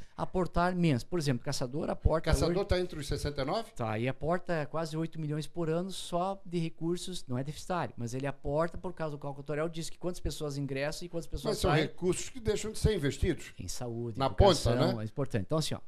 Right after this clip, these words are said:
Speaker 1: então essa reforma, cada um vai ter que pagar a conta, não tem como não pagar a conta,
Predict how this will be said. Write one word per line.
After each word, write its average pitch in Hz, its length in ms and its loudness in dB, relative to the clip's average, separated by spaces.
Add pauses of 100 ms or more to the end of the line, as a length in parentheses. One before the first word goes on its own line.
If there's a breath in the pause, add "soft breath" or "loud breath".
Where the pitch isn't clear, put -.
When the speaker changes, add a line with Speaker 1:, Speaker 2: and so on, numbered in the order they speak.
(220)
Speaker 1:
então 240 200 6
essa 214 220 4
reforma, 151 580 0 (120)
cada 214 360 -4
um 226 160 0
vai 233 140 0
ter - 180 -6
que - 120 -6
pagar 214 300 -2
a - 20 -4
conta, 226 480 -2
não 294 180 0
tem 349 260 2
como 196 220 0
não 147 80 -4
pagar 92 300 -6
a - 20 -8
conta, - 500 -14